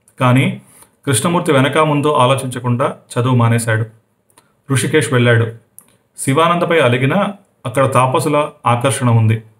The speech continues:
తపస్సుకు అనువైన గుహలు చాలా ఉన్నాయి. ఒక గుహను సొంతం చేసుకుని ఒంటరిగా తపస్సు ప్రారంభించాడు. రోజుకి పది, పదిహేను గంటలు ధ్యానంలో గడిపాడు.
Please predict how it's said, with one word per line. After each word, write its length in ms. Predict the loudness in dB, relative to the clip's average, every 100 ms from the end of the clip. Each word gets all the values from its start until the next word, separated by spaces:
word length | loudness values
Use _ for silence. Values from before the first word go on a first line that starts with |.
| _ _ _ -4
తపస్సుకు 680 | -2 0 -2 -2 0 -2 -4 -2
అనువైన 400 | 0 0 0 0
గుహలు 200 | 0 0 0
చాలా 200 | 2 2
ఉన్నాయి. 420 | 2 2 0 -4 -18 _ _ _ _ -8
ఒక 180 | -6 0
గుహను 260 | 2 2
సొంతం 320 | 2 0 -2
చేసుకుని 600 | -2 -2 -2 -2 -2 -2 -6 -2
ఒంటరిగా 560 | 0 0 0 0 -2 -4
తపస్సు 280 | -6 -4 -4
ప్రారంభించాడు. 680 | 0 0 2 2 0 0 -2 -6 _ _ _ _ _ _ _ 0
రోజుకి 580 | 0 0 -2 -2 -4 -8 -2
పది, 220 | 0 0
పదిహేను 360 | 0 2 2 2
గంటలు 320 | 2 0 0
ధ్యానంలో 420 | 0 0 0 0
గడిపాడు. 460 | 0 0 2 0